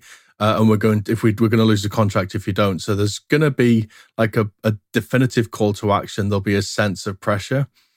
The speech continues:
Uh, and then they may even tie in something, uh, like an excuse for why they're not doing this in person. Obviously, we're in a covid environment at the moment, so it's very easy to justify why you're not doing this in person. Uh, but traditional things will be something like,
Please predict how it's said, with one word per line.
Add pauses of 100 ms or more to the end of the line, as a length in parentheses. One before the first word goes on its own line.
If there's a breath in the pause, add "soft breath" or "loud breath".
(300)
Uh,
and
then
they
may
even
tie
in
something,
uh,
like
an
excuse
for
why
they're
not
doing
this
in
person. (440 soft breath)
Obviously, (160)
we're
in
a
covid
environment (100)
at
the
moment,
so
it's
very
easy
to
justify
why
you're
not
doing
this
in
person. (440 soft breath)
Uh,
but
traditional
things
will
be
something
like,